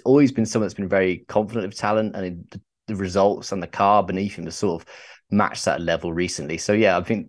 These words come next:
there's absolutely no need for him to worry. Like, he knows more than anyone, really, how long a season is. So I think we saw this time last year that after those few, first few races, it looked like his title ho-,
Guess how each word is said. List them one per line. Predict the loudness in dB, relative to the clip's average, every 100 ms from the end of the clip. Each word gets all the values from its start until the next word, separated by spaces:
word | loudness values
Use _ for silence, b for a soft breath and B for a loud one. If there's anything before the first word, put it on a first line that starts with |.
| -6
there's | -2 -2
absolutely | -2 0 2
no | 2
need | 2 -2
for | -6
him | -6
to | -4
worry. | 2 4 4
Like, | 2 -2 -10 _ _ _ _ _ _ _ -4
he | 0 2
knows | 2 2 2 0
more | -2
than | 0
anyone, | 2 2 2 0
really, | -4 -4
how | -2 -2
long | -2 -4
a |
season | -6 -6 -2 0
is. | -2 0
So | 0
I | 0
think | -2 -8 _ _ -12
we | -6
saw | -2 -2
this | -2
time | -2 0
last | 4 4 2 -2
year | 0
that | -2 -2
after | -4 -2 -4
those | -4
few, | -2 -2 -2 -8
first | 0 0 2
few | -2
races, | 0 -2 -4 -6
it | -4 -4
looked | -4 -4
like | -6
his | -8
title | -4 -2 -2 -4
ho-, | -2